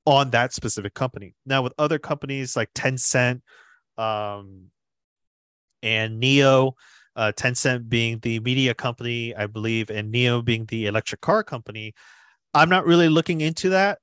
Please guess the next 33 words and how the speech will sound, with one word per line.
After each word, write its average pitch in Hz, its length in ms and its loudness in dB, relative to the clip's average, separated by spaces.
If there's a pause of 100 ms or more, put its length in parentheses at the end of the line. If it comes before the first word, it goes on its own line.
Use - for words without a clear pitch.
uh, 135 240 -4
as 147 300 -4
much 147 260 -4
because 120 640 0
I 127 320 2 (140)
personally 131 400 -6
don't 123 300 -4
understand 120 800 -4
those 110 300 -2
companies 123 480 -8
too - 180 -14
well, 117 380 -10 (840)
uh, 117 460 2
in 120 120 -8
terms 127 400 -2
of 107 320 2
just 110 460 -4
business 120 520 -2
in 110 140 -16
general. 113 640 -8
Um, 98 400 -6 (760)
I'm 110 180 -6
still 113 580 0 (160)
trying 117 240 0
to 113 120 -4
understand 113 460 -4
it, 120 180 -2
and 107 220 -6
it's 104 160 -6
just - 240 -6
something 117 300 -2
that 107 100 -2
I 104 160 0